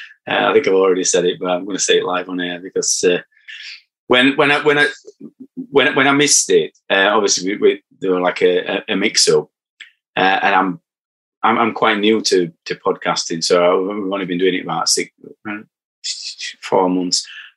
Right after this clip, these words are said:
and, um, the, I, I, I, I've not had this feeling for a long time, and I had this sickening feeling in my stomach ju-, that I'd,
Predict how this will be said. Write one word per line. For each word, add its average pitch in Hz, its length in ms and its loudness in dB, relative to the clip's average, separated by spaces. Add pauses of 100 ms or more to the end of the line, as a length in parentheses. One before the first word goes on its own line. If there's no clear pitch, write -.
and, 104 380 2
um, 101 420 4 (1120)
the, 107 320 2 (120)
I, 117 200 2
I, 113 120 2 (440)
I, 107 240 4
I've 110 140 2
not 139 220 4
had 127 80 0
this 139 200 2
feeling 123 440 2
for 95 200 0
a 95 80 4
long 101 220 0
time, 110 300 2
and 90 100 -2
I 92 160 -4
had 92 140 -6
this 95 160 2
sickening 101 680 0
feeling 107 460 4
in 95 80 -4
my 95 60 -4
stomach 90 440 0
ju-, 104 260 4
that 107 120 0
I'd, 104 180 2